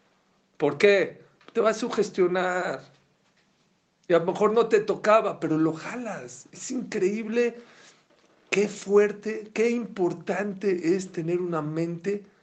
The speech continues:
positiva. Qué importante es que cuando nos hablemos con nosotros mismos, nos hablemos de una manera correcta, alegre, bonita.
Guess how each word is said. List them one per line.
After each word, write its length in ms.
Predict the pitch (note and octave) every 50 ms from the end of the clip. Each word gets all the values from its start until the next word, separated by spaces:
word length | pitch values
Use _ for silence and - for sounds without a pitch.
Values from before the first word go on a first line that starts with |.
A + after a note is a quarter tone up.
| _ _ _ _ _ _ _ _ _ _ _ _ _ _ _
positiva. 720 | - B2+ - - C#3 B2+ - - D3+ D3 C#3+ G#2+ - - _ _ _ _ _ _ _ _ _ _
Qué 200 | - G#3+ G#3+ B3
importante 1000 | B3 F#3+ - F#3 F3+ F3 F3+ - G3 G3 G3 F#3+ F#3+ F#3+ E3+ E3+ F3 F3+ F#3 G3
es 160 | F#3 F#3 -
que 220 | - - E3+ D#3+
cuando 420 | D3+ D#3+ - D#3 D3+ D3+ D3+ D3+ D3+
nos 220 | D3 C#3 - -
hablemos 380 | D3+ C#3+ D3+ F3+ F#3 F#3 F3+ -
con 160 | - E3 D3+
nosotros 420 | D3+ D3 - E3+ E3 F3 D#3+ D#3
mismos, 420 | D#3 D#3 E3 E3 E3+ F3 E3+ - -
nos 220 | D#3+ C#3+ C3+ C#3+
hablemos 500 | C3+ C#3+ D3 D3+ D#3 E3+ F3+ F3+ F#3 -
de 100 | D3+ D#3
una 200 | D#3 E3 E3 D#3
manera 500 | D3 C#3+ C3+ C3+ C#3+ D3 D#3 E3+ F3 - - - - _ _ _
correcta, 640 | - A#2+ A#2 A#2+ B2 C3+ C#3 C#3 - - C#3 - - _ _ _ _
alegre, 640 | - B2 A#2+ A#2+ B2+ C3+ C#3 C3+ C#3 A#2 - - - - _ _
bonita. 680 | - C#3 C3 C3 C3+ D3 D#3+ D3 D#3 - C3+ A#2 -